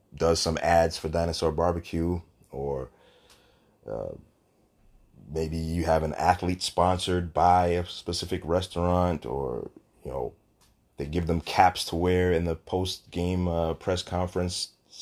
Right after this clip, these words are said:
uh, or, you know, different things. Maybe they appear on, uh, one of these TikTok ads repping the company's, uh, or product, you know, product placement in their,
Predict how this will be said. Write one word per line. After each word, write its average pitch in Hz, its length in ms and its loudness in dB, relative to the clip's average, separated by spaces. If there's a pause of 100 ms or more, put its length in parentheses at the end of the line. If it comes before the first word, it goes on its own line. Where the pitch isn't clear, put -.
(140)
uh, 71 360 -2 (640)
or, 69 560 -2 (380)
you 104 80 -4
know, 78 160 -2
different 85 420 0
things. 71 240 -6
Maybe 92 180 0
they 92 140 2
appear 98 320 4
on, 95 400 4 (400)
uh, 80 280 -2 (1080)
one 87 160 0
of 92 60 0
these 92 420 -2 (320)
TikTok - 540 2
ads 80 480 0 (520)
repping 92 600 2 (360)
the - 60 -8
company's, 87 680 -2 (200)
uh, 78 360 -2 (880)
or 73 340 -6 (320)
product, 107 440 4
you 131 60 0
know, 85 140 0
product 101 360 2
placement 92 480 -4
in 95 120 -2
their, 90 260 2